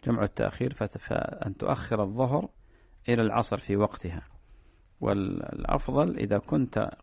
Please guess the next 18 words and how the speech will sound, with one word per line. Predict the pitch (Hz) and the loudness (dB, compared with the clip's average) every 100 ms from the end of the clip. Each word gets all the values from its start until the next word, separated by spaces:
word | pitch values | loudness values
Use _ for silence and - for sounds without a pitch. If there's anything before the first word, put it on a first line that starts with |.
| - | -4
قد | 101 | -2
جد | 131 139 123 | 2 2 4
بك | 110 104 107 | 2 2 -2
السير | 107 - - 104 82 - - _ - - _ - | -4 -4 0 2 2 -2 -10 _ -20 -20 _ -2
ولم | 120 123 | 4 4
تتوقف | 110 110 107 110 - 151 - | 2 0 0 0 0 -4 -4
فتؤخر | 139 - - - 127 | -4 0 0 0 -2
الظهر | 117 131 117 98 | 0 0 2 2
إلى | |
العصر، | 95 92 - - - - - - - - | 0 -2 -6 -16 -20 -20 -20 -20 -20 -6
وأما | - - 139 120 | 0 4 4 4
إذا | 113 | 2
كنت | - 127 - | 2 0 2
جالساً | 104 110 95 87 - 104 | 2 4 2 0 -2 -2
ودخل | 120 135 113 104 | 0 0 0 0
عليك | 90 104 101 | 0 -2 -2
وقت | 110 104 - | -4 -4 -6
الظهر | 113 104 139 160 220 | -8 -2 0 0 -2